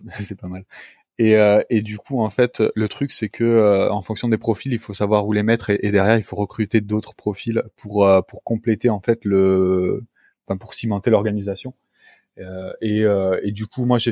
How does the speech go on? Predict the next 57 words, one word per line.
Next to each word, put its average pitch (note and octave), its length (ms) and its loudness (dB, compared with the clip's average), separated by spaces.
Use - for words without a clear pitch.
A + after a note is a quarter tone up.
j'ai A#2 160 0
ce A#2+ 100 -6
sujet-là A#2+ 600 4
où, A#2+ 260 0
euh, A2 100 4
aujourd'hui, A2+ 460 2
par G#2+ 160 2
exemple, A2 280 0
tu - 60 -6
vois, A#2+ 80 2
sur A2+ 140 -4
la G#2 80 2
production, A2 540 -6
c'est - 140 -4
encore G2 340 -2
moi, A2 320 0
euh, F#2+ 320 2
c'est - 120 0
encore A#2 180 2
moi C3 100 2
qui - 120 -4
m'occupe A#2 280 -2
de, A2 260 2
de G#2 140 -2
la G#2 120 2
validation G#2+ 500 0
de G#2+ 60 -6
la G2 80 -4
production, A2+ 880 -2
euh, G2 140 0
de G2 100 -4
repasser G2+ 400 0
sur G2+ 180 -4
les G#2 120 2
choses, A#2 540 0
euh, F#2+ 200 0
du G2+ 120 -8
coaching. A2+ 500 -6
Et, G#2+ 360 4
et G#2+ 60 0
ça, B2 260 4
il A2+ 60 2
faudrait G#2 300 -2
que G2+ 120 -18
je - 60 -16
puisse G#2 180 -10
diminuer, G#2+ 300 -2
en G#2+ 80 0
fait, G2+ 180 -4
le G2+ 80 -2
volume G#2 320 0
parce G#2 200 -6
que F#2+ 100 -8
ça, F#2+ 580 0
j'ai G#2+ 220 -2
un G#2+ 80 2
défocus. G#2+ 640 -2